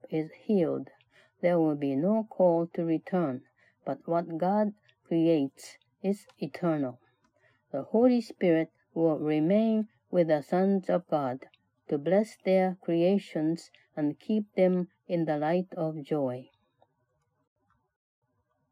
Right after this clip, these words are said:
六、神はご自分の子供たちが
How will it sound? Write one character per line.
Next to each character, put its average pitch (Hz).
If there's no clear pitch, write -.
六、 -
神 196
は 147
ご 170
自 208
分 202
の 180
子 175
供 190
た 160
ち -
が 156